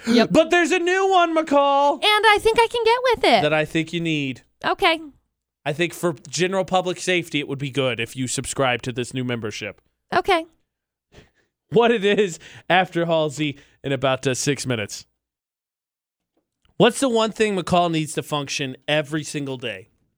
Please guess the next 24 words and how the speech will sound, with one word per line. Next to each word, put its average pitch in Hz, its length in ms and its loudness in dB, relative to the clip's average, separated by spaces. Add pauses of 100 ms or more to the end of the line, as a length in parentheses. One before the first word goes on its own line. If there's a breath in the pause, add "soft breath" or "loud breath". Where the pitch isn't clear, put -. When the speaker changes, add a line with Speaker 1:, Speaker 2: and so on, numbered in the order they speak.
(220)
Speaker 1:
Sleep. 220 180 4
Speaker 2:
without 151 300 2
fail? 110 440 -6 (420)
Speaker 1:
Sleep. 226 260 -2 (240)
Speaker 2:
No. 120 220 -6 (420 soft breath)
Something 160 320 -2
more 160 180 2
important 147 320 0
than 131 80 -6
sleep. 120 440 -8
Speaker 1:
Coffee. 254 480 2 (280)
Speaker 2:
Yes. 143 480 -2
Because 339 480 -6
it 320 60 -6
Speaker 1:
Yes. 294 60 -8
Speaker 2:
replaces 160 880 -2
sleep - 500 -4
more 147 140 2
Speaker 1:
Yeah. - 80 6
Speaker 2:
often 131 360 -2
than 123 140 -4
not. 113 320 -4
Speaker 1:
Oh, - 200 -2 (160)
correct. - 580 -6